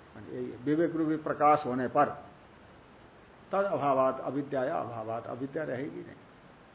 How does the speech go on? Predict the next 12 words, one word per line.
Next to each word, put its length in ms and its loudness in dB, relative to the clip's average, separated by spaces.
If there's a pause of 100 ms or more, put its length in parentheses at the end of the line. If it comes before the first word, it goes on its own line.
(1000)
इसलिए 180 -12 (300)
क्षेत्र 380 2
के 80 4
में 60 6
आत्मधर्म 560 2
लाना 240 0
संभव 400 -6
नहीं, 140 -2
सिद्धांत 340 -10
बोल 200 -12
रहे 20 -12
हैं। 220 -14